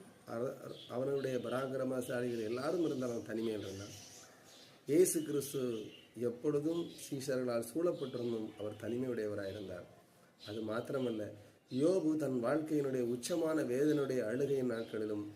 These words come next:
அவன் த-, தனிமையுடையவனாய் காணப்பட்டான்.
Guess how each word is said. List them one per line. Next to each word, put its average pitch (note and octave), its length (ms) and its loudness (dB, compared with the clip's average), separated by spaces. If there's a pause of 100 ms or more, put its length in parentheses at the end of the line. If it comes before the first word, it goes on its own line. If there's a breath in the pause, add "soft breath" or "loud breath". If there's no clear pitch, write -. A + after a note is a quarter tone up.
அவன் G2 220 -8 (180)
த-, G#2 440 -8
தனிமையுடையவனாய் G#2+ 680 -2
காணப்பட்டான். F#2+ 500 -10